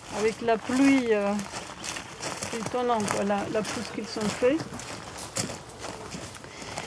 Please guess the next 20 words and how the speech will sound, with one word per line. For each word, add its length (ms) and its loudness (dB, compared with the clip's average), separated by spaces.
Les 140 2
mauvaises 320 4
herbes, 160 6
c'est 160 2
vrai, 220 8
c'est, 440 6
c'est 140 0
vraiment 320 6
quelque 240 4
chose 200 2
qui 280 2
nous 240 4
accompagne, 580 6
euh, 460 6
depuis 360 0
qu'on 220 4
est 80 6
sur 240 0
Terre, 260 4
quoi. 240 2